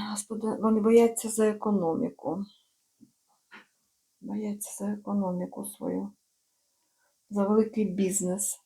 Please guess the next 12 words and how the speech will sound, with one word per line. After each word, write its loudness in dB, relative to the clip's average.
в -20
подальшому. 0
Чи -6
можуть 2
закінчити? 4
Вони 0
визначилися. 0
Е, 0
вони 4
визначилися, 4
що, 4
е, -2